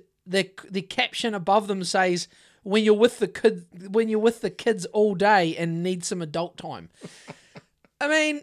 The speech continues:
I screenshotted it, and I just thought, you know, <coughs> I think that's more of a one I, it's more of one I,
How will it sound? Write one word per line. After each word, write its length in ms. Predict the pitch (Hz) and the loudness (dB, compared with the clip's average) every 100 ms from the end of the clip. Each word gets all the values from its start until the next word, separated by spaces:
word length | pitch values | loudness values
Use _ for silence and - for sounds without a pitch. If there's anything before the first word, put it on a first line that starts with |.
| - | -2
I 100 | 269 | -2
screenshotted 1080 | - - 320 311 254 294 262 240 247 240 240 | -2 0 0 0 -2 0 0 0 0 0 0
it, 120 | - - - _ | -6 -20 -20 _
and 260 | 214 226 226 | -4 -2 0
I 160 | 226 | -2
just 420 | 190 254 247 - - | -2 0 0 0 0
thought, 400 | 226 208 208 - | 2 2 0 -4
you 140 | 180 170 | -6 -4
know, 320 | 160 156 156 - - - _ _ - _ - | -4 -6 -8 -14 -20 -20 _ _ -20 _ -10
<coughs> 80 | - 185 - - 143 _ _ _ _ | -8 -8 -8 -8 -10 _ _ _ _
I 120 | 226 254 | -2 2
think 260 | 311 277 | 2 2
that's 220 | 247 - | 0 -2
more 220 | 247 247 226 | 0 4 4
of 80 | |
a 80 | 214 | 4
one 240 | 196 202 196 | 2 0 2
I, 220 | 180 175 _ _ - | 0 -2 _ _ -4
it's 160 | 240 | -2
more 260 | 240 285 285 | 4 8 8
of 60 | 254 | 6
one 140 | 240 | 2
I, 300 | 226 220 202 | 2 2 0